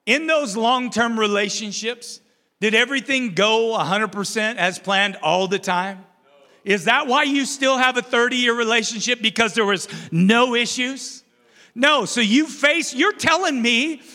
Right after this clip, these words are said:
that you've got a thirty-year committed relationship with somebody and there's been problems?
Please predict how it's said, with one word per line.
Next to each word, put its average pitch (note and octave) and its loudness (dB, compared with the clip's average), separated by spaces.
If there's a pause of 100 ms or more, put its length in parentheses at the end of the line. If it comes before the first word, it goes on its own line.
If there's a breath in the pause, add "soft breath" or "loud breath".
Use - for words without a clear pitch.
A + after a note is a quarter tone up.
(180 loud breath)
that A#3+ 2
you've C#4 0
got E4 2
a G#3+ 0
thirty-year D#4+ 2
committed C#4+ 0
relationship B3 -2
with - -2
somebody A3+ 0 (280 loud breath)
and G#3 2
there's F3+ -2
been G#3+ 0
problems? A#3+ -2